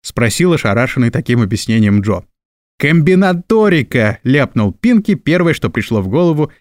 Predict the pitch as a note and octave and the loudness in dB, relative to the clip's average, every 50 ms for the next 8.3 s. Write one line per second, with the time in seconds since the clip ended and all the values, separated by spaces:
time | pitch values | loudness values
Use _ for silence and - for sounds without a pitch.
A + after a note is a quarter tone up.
0 | _ _ - - F3 F#3+ F3 - - D#3 C3 C3 A2+ B2+ A#2+ B2+ B2+ A#2+ C3 C3 | _ _ -4 0 0 0 0 0 0 0 0 0 0 0 0 0 0 0 0 2
1 | B2 A#2 G#2+ - - A2+ - A#2+ A2+ - - A#2 G2+ G2+ F#2+ - G2+ - G#2 G#2+ | 2 0 0 0 -2 -4 -2 -2 -4 -2 -2 0 0 -2 -2 -4 -4 -2 -2 -2
2 | G#2+ - - A#3 A3 - - _ - E3+ G3 F#3+ D#3+ - - - A#2+ F#2+ F2+ F#2 | -2 0 0 -2 -2 -2 -8 _ -4 0 0 2 0 0 -2 -2 -2 -2 -4 -6
3 | _ _ - G2 G2 B2+ B2 - A2 - - G#2+ G#2+ G#2 G2 F2+ - - G#2 G#2 | _ _ -10 -4 -2 -2 -2 -2 -4 -4 -2 0 0 0 0 -2 -2 -2 0 2
4 | D3+ G3 G3 G#3+ G3 - - _ - - A#2+ C#3 G#3 G#3+ G#3 G#3 G3+ - - - | 2 0 0 -2 -4 -4 -6 _ -6 -4 -2 0 2 2 2 2 2 0 0 0
5 | F#3 F3 D#3+ D3+ B2 - B2+ B2+ A#2+ A2+ - - D#3+ G#3 G#3+ G#3+ G3+ - - - | 0 2 2 0 0 0 0 0 0 0 0 0 0 2 2 0 0 -2 -6 -16
6 | - _ - B2+ D3 G3+ G#3 G3 - - G3 F#3 F3 - - C#3+ C3 C3 D3 D#3+ | -16 _ -2 0 0 2 0 0 0 -2 -2 -2 -2 -2 -2 -2 0 0 0 0
7 | - - C3 B2 A2 G#2+ B2 C#3 C#3+ - - - B2+ B2 B2+ B2+ B2 A2 G#2 G2 | -2 0 -2 -2 -2 0 -2 -2 -2 -2 -2 -2 0 0 2 0 0 0 0 -2
8 | G2 G2+ G2 G2+ F#2+ | -2 -4 -4 -6 -8